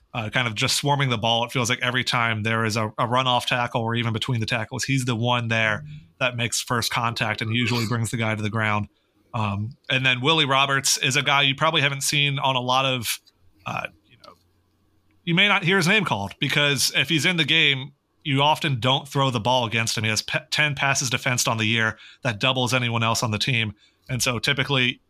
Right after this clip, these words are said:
there's a deep shot taken against him early, and then he's nowhere to be seen because he's done such a great job in coverage that he takes away whichever receiver he's covering.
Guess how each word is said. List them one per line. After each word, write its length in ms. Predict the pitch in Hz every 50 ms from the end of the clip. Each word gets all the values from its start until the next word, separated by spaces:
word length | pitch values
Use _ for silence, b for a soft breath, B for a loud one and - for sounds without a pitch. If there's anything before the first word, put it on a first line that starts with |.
| _ _ -
there's 180 | 135 120 104
a 80 | 117 107
deep 200 | - 135 135 135
shot 240 | - 147 135 127 -
taken 240 | 147 139 135 139
against 280 | 135 120 127 123 - -
him 120 | 139 123
early, 460 | 139 139 131 127 120 120 117 117 123 -
and 160 | 120 117 120
then 140 | 117 113 110
he's 180 | 117 113 104
nowhere 240 | 117 120 113 117 117
to 80 | 113 110
be 80 | 110
seen 300 | - - 131 113 110 107
because 320 | 107 113 107 127 120 107 -
he's 240 | 127 113 101 104
done 240 | - 127 117 110 107
such 220 | - - 120 - -
a 40 |
great 220 | 104 120 113 117 -
job 240 | - 120 110 107 110
in 60 | 101
coverage 460 | - 120 110 107 104 101 - - - b b b b b b b -
that 100 | 120 107
he 80 | 110 107
takes 240 | - 131 120 - -
away 320 | 113 107 113 113 107 104 - -
whichever 360 | 117 110 - 131 117 113 110
receiver 420 | 104 107 104 - 123 107 107 104
he's 120 | 98 104 -
covering. 440 | - - - - - - - -